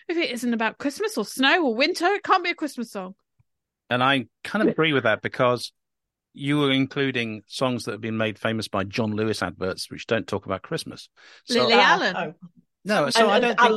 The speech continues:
Speaker 3: love that
Speaker 2: Smiths,
Speaker 3: song.
Speaker 2: Please, Please Let Me Get What I Want, is in any way
Speaker 1: Okay.
Speaker 2: a Christmas song. But they
Speaker 1: He
Speaker 3: It's
Speaker 1: Goes to
Speaker 3: probably quite
Speaker 1: Hollywood,
Speaker 3: relevant,
Speaker 1: Power
Speaker 3: though.
Speaker 1: of Love.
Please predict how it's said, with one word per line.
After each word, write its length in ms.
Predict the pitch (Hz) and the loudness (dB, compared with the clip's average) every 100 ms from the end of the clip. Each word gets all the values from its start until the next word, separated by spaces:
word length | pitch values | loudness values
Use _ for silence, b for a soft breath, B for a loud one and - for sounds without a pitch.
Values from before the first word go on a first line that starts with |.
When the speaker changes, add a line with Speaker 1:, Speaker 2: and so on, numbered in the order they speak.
| 214 | 6
Speaker 3:
love 160 | 294 294 | 6 6
that 80 | 170 | 4
Speaker 2:
Smiths, 140 | 175 | 2
Speaker 3:
song. 140 | - 175 | -4 -4
Speaker 2:
Please, 220 | 170 151 | -2 -2
Please 320 | - 147 135 139 | -2 -4 -2 0
Let 180 | 135 | -2
Me 120 | 131 123 | -2 -2
Get 200 | 127 117 | -2 0
What 140 | 123 | 0
I 60 | 113 | 0
Want, 440 | 113 120 85 95 - _ _ _ | 0 -2 -4 -12 -20 _ _ _
is 240 | 131 113 - 147 | -12 -12 -6 0
in 200 | 139 139 | 0 2
any 260 | 160 156 | 0 2
way 420 | 143 143 131 95 85 | 2 2 2 0 -8
Speaker 1:
Okay. 340 | 120 262 254 302 _ | -12 -8 -8 -10 _
Speaker 2:
a 120 | - 123 | -10 -4
Christmas 420 | 143 - 131 - | -2 0 -2 -2
song. 260 | 175 135 104 | -2 -2 -4
But 120 | 117 | -4
they 140 | 135 | -2
Speaker 1:
He 60 | 359 | 0
Speaker 3:
It's 80 | 359 | 0
Speaker 1:
Goes 180 | 359 494 | 0 0
to 120 | 494 | 0
Speaker 3:
probably 0 | |
quite 100 | 349 | 2
Speaker 1:
Hollywood, 160 | 403 196 | 2 0
Speaker 3:
relevant, 320 | 311 - 269 | -2 -2 -4
Speaker 1:
Power 160 | 269 | -2
Speaker 3:
though. 60 | 285 | -4
Speaker 1:
of 80 | 269 | -4
Love. 320 | 302 285 208 | -4 -4 -4